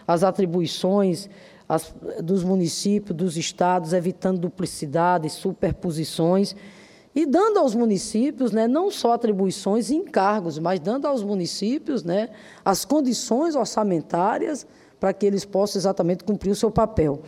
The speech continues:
É, por fim, senador Paim, eu quero aqui também,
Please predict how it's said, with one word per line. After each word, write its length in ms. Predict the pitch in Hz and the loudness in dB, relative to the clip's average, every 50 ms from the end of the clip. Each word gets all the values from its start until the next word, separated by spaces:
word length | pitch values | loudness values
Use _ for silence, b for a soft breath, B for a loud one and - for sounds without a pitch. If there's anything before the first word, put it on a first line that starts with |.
| B B B B B B B B B B - | B B B B B B B B B B 4
É, 100 | 180 185 | 4 4
por 240 | - - 359 359 | 4 4 4 4
fim, 180 | 262 - 302 302 | 4 4 4 2
senador 400 | 254 269 277 254 226 208 196 185 | 4 4 4 4 6 6 4 4
Paim, 360 | - 202 190 180 175 175 175 160 B B B B B B B | 4 4 4 4 4 4 2 0 B B B B B B B
eu 120 | - 214 220 | 2 2 4
quero 200 | 220 254 247 247 | 4 4 4 4
aqui 220 | 240 233 240 233 226 | 4 2 2 -2 0
também, 600 | 226 247 254 233 185 196 202 208 226 247 254 | 2 2 2 4 4 4 4 4 4 2 0